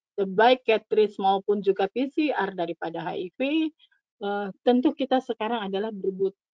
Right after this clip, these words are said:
berebut cartridge, kita berebut juga P C R.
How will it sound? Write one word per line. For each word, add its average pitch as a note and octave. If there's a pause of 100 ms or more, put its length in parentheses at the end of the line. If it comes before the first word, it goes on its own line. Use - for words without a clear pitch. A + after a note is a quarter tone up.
(300)
berebut G3
cartridge, A3+
kita G3
berebut F3
juga G3
P -
C G3
R. D3+